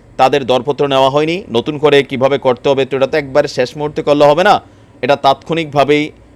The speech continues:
মানে আমার মনে হচ্ছে মোকাবেলা করা জরুরি। নয়তো, আহ, এক সপ্তাহ যদি বাংলাদেশে বিদ্যুৎ সমস্যা হয়,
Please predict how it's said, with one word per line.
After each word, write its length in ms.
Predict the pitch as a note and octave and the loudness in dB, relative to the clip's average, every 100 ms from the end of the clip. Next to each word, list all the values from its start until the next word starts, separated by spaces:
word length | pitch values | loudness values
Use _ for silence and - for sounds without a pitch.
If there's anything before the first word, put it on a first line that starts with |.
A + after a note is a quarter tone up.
| - - | -20 -2
মানে 180 | A#2 B2 | 2 4
আমার 180 | C3 | 4
মনে 100 | C3+ C3+ | 2 0
হচ্ছে 100 | C#3+ | -2
মোকাবেলা 400 | B2+ C3+ C3 C3 | 0 2 4 4
করা 200 | C#3 C#3 | 4 4
জরুরি। 420 | C3 C3+ D#3+ A3 | 2 0 0 -4
নয়তো, 320 | C3 B2 C#3+ C#3 - - - _ - | -4 0 0 0 -4 -20 -20 _ -6
আহ, 320 | - A2+ A2+ - - - - | 2 4 4 0 -12 -20 -6
এক 140 | D#3 - | -4 -2
সপ্তাহ 400 | - - F3+ D#3+ | -4 2 2 2
যদি 160 | C#3+ | 0
বাংলাদেশে 380 | C3+ C3+ C3+ - | -2 -2 -6 -6
বিদ্যুৎ 360 | B2 A#2 C#3 B2+ | -6 -6 -8 -10
সমস্যা 480 | - C3+ D3 - E3+ | -8 -4 -4 0 0
হয়, 200 | A#2+ | 0